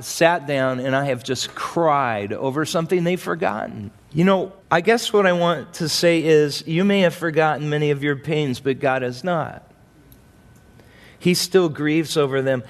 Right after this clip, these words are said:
He has perfect recall of everything that's ever happened in your life, and his tears mingle with yours.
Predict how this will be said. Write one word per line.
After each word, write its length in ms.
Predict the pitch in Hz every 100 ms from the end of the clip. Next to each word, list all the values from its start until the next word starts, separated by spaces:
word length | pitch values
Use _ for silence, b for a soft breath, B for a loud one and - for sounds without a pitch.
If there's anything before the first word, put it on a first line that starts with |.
| B B
He 260 | - - 233
has 280 | 226 202 -
perfect 520 | - 196 185 180 180
recall 580 | 160 190 185 156 135 131
of 180 | 135 - -
everything 560 | 226 208 147 - 120
that's 220 | 117 117 -
ever 240 | 196 156
happened 480 | 143 143 143 123 110 b b b b b _
in 140 | 147
your 180 | 139 135
life, 340 | 135 147 147
and 200 | 135 127 117 B B
his 300 | - 208 226 -
tears 480 | - 208 240 156 -
mingle 340 | 156 185 190
with 180 | 190 180
yours. 720 | 180 202 214 104 - - -